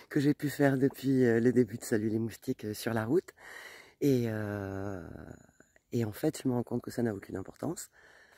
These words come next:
J'ai vécu, euh, de merveilleux moments. Je reviens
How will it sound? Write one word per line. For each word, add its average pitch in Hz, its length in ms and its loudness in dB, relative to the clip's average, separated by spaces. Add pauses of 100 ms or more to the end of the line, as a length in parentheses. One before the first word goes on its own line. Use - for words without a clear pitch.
(300)
J'ai - 140 -6
vécu, 104 480 -6
euh, 87 240 -10
de 95 80 -6
merveilleux 117 640 0
moments. 101 500 -4
Je 107 140 -8
reviens 98 500 -6